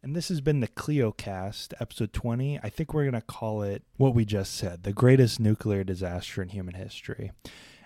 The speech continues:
And that might be a bit of a clickbait headline, but I believe it's true. So thank you all for listening. Tune in next time we come out with an episode.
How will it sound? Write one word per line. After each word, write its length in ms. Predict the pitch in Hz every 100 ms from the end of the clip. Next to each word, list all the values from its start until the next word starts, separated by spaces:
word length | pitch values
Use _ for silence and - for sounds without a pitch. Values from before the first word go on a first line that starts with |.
| -
And 220 | 135 135
that 160 | 156
might 240 | 131 165 143
be 120 | 151
a 40 |
bit 180 | 131 139
of 100 | 123
a 20 |
clickbait 540 | - - 135 - 110 -
headline, 680 | 117 110 110 110 107 110 104
but 280 | 95 95 - _ _ _ -
I 200 | 120 127
believe 320 | 123 117 107
it's 160 | 98 -
true. 340 | - 92 - - - -
So 180 | - - - - - - _ -
thank 180 | 156 139
you 80 | 151
all 80 | 135
for 140 | 127
listening. 640 | 120 113 - 120 120 123
Tune 240 | - 139 147
in 240 | 135 127
next 260 | 113 - -
time 220 | 117 113
we 80 | 104
come 200 | - 107
out 140 | 98
with 140 | 98 92
an 80 | 92
episode. 720 | 110 - - 107 107 104